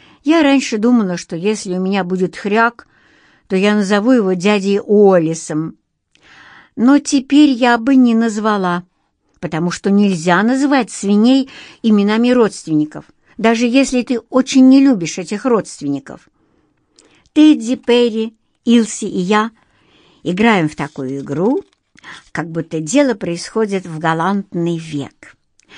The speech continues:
Мы с Илси — оскорбленные дамы,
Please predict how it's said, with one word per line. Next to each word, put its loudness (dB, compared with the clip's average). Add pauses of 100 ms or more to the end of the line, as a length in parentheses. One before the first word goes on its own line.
(280)
Мы 2
с -8
Илси — -4 (440)
оскорбленные 2
дамы, -6